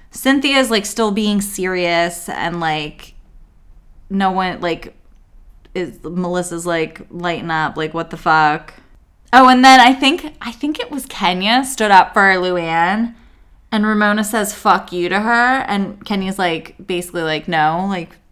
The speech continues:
shut the fuck up." Um, and then Ramona says, "I said fuck you in a friendly way."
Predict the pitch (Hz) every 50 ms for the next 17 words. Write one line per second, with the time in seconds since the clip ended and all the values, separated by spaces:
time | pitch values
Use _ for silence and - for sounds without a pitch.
0 | _ - - - - - - - 190 170 - - 156 151 160 160 160 165 190 -
1 | - - - _ _ _ _ _ - _ - - - _ _ _ _ _ _ _
2 | _ _ _ - _ _ _ _ _ - 175 185 175 170 165 156 156 135 117 -
3 | - - 180 185 190 190 196 190 185 185 180 190 - 190 165 160 - - 180 175
4 | 175 - 190 180 180 - - 208 190 185 - - 196 185 180 175 170 170 - -
5 | 165 165 165 160 151 147 143 139 131 131 131 139 180 175